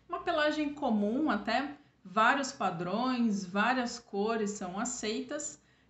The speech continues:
É um gatinho com bastante energia, que precisa de muitos estímulos e é também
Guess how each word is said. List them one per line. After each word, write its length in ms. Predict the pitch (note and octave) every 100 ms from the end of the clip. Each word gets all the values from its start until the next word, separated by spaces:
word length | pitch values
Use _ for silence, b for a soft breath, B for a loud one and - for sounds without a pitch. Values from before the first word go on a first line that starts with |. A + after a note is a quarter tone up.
| b
É 220 | G#3 A3+
um 140 | D4 D#4
gatinho 580 | G#3+ G3+ - B3+ B3+ B3+
com 240 | G#3+ G3+
bastante 1000 | F#3 G3+ G3+ G3+ - - A#3+ C#4+ E4 E4
energia, 680 | D#4 C#4 B3+ G3 G#3 A#3 B3+
que 140 | B3
precisa 500 | - A3 - A3+ G#3+
de 160 | G3+ G3+
muitos 800 | G#3+ G#3+ A#3 C4 F#4 - E4 C4
estímulos 840 | B3+ - A#3+ A3 A3+ B3+ C4 - b b b -
e 120 | F4
é 120 | B3
também 600 | B3 B3+ A#3 A#3 B3 B3+